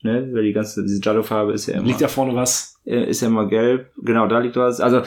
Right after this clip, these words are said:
Speaker 1: ja, das heißt, ich lasse die, wie die sind. Dafür, dafür bin ich ja wieder zu faul. Ähm, ich sortiere dann wirklich nur noch nach, ähm, Emirates und Mediabooks stehen halt einzeln, weil die
Speaker 2: Mhm.
Speaker 1: ja größere, andere Form haben.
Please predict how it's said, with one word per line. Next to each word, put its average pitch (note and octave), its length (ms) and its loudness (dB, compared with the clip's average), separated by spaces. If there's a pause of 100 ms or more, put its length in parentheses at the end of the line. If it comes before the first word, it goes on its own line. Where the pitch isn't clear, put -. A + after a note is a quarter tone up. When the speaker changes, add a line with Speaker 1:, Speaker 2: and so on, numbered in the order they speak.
(140)
Speaker 1:
ja, A2 240 4
das A#2+ 120 0
heißt, B2+ 140 2
ich C3 100 -2
lasse B2+ 200 0
die, A#2+ 60 4
wie A#2 40 4
die A#2 80 6
sind. G#2 180 2
Dafür, A#2+ 380 0
dafür A#2+ 240 -2
bin A#2+ 80 4
ich G2 120 2
ja A2+ 80 2
wieder G#2 160 4
zu F#2+ 100 -8
faul. G2+ 460 0
Ähm, G#2 400 2
ich G#2+ 100 0
sortiere A#2 320 2
dann A2+ 80 2
wirklich A2 260 -2
nur A#2 200 4
noch A2+ 240 2
nach, G#2+ 480 0
ähm, G#2 380 2
Emirates A2 540 4
und G2+ 260 0
Mediabooks G2+ 560 2
stehen F2+ 180 -2
halt F2 100 -2
einzeln, E2+ 460 -6
weil E2+ 140 -2
die E2+ 200 -4
Speaker 2:
Mhm. E2 60 2
Speaker 1:
ja F2+ 80 2
größere, F#2+ 400 0
andere F#2 200 2
Form F#2+ 300 -2
haben. F2+ 280 -2